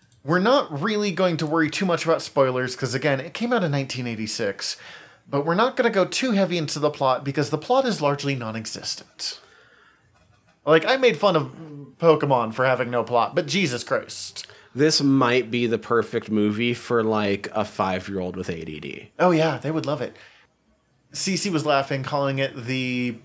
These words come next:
Speaker 1: per-, most perfect thirty-minute movie ever made, even though it's ninety minutes long. Because when we first started, I was just in, I was, like, almost bouncing up and down on the couch. Like, I'm not saying this movie's good, but I am saying it's perfect.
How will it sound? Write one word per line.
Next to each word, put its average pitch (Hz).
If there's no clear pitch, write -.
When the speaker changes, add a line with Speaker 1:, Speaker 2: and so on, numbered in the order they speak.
Speaker 1:
per-, -
most 143
perfect 151
thirty-minute 135
movie 127
ever 123
made, 127
even 120
though 117
it's 110
ninety 117
minutes 113
long. 139
Because 143
when 135
we 147
first 208
started, 160
I 135
was 110
just -
in, 165
I 156
was, 127
like, 110
almost 151
bouncing 143
up 147
and 104
down 147
on 120
the 110
couch. -
Like, 123
I'm 127
not 151
saying 185
this 151
movie's 180
good, 160
but 123
I 123
am 165
saying 175
it's 135
perfect. -